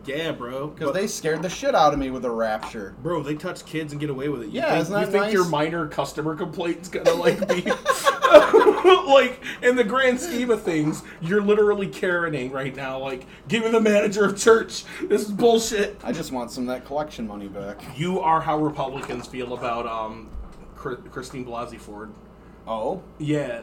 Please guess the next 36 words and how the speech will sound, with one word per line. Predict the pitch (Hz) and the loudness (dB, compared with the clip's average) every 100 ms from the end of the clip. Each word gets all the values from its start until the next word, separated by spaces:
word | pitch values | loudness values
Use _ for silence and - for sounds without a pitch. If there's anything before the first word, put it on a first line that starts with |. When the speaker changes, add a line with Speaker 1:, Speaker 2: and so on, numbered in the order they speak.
| 123 | -12
Speaker 1:
so | 139 139 | -10 -6
that | 139 139 | -4 -4
was | 139 | -6
the | |
first | 147 131 127 127 | -8 -8 -8 -10
lady | 135 131 | -12 -10
to | 135 127 | -6 -8
accuse | 127 127 | -8 -10
Brett | 127 131 - | -8 -10 -8
Kavanaugh. | 120 113 131 139 147 - | -8 -8 -8 -8 -8 -10
Speaker 2:
<laughs> | |
Oh, | 170 - | -10 -6
Speaker 1:
And | 185 175 | -4 0
Speaker 2:
oh, | 175 - 190 196 | 2 4 8 8
yeah, | 196 | 8
yeah, | 190 185 | 4 2
yeah, | 175 165 | -2 -2
yeah. | |
Speaker 1:
God | 156 170 147 | 2 2 2
damn | 156 147 | -4 -6
it, | 120 | -6
her | 143 147 | -6 -4
life | 151 147 143 - | -4 -4 -6 -10
got | 143 131 123 127 | -8 -8 -8 -10
really | 135 135 | -8 -8
hard | 127 131 123 120 | -6 -4 -4 -6
after | 117 - 123 | -8 -10 -12
that. | 117 110 113 - | -10 -8 -10 -8
Speaker 2:
I, | 156 160 - - - | -6 -6 -8 -18 -8
yeah, | 214 330 | -4 -4
that's | 165 170 | -4 -4
Speaker 1:
And | 151 | -2
Speaker 2:
what | 151 | 0
Speaker 1:
a | |
lot | 147 | 0
Speaker 2:
sucks. | 147 | 0